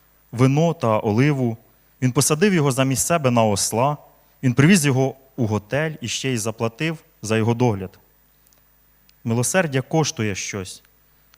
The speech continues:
Зручність, гроші, комфорт, плани. Але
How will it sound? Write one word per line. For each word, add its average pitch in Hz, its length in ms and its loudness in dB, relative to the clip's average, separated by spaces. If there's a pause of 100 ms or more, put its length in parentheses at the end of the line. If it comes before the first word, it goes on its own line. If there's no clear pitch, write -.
Зручність, 135 920 -4 (120)
гроші, 135 480 -2
комфорт, 147 640 0 (400)
плани. 131 500 2 (880)
Але 131 560 0